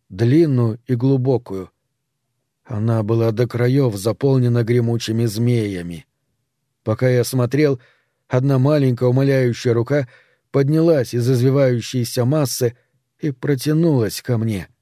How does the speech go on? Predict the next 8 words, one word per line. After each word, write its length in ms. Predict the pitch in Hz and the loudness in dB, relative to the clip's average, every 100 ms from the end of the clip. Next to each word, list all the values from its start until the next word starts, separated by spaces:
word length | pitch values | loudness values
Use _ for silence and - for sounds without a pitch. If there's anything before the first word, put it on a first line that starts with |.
| _ _ _ _ _ _ _ | _ _ _ _ _ _ _
Я 340 | 123 123 123 117 | -2 0 2 2
убежал. 640 | 113 110 90 85 78 76 _ _ _ _ _ _ _ _ _ _ _ _ _ _ | 0 -2 -6 -8 -10 -12 _ _ _ _ _ _ _ _ _ _ _ _ _ _
В 100 | - | -20
чувство 480 | - 170 170 - 135 | -2 0 0 0 0
меня 280 | 117 123 135 | 2 2 2
вернула 440 | 123 117 135 143 123 | 2 0 0 0 0
детская 480 | 120 123 - 127 | 0 -2 -2 -2
коляска. 680 | 117 120 113 101 85 - 85 | -2 -2 -2 -2 -6 -8 -10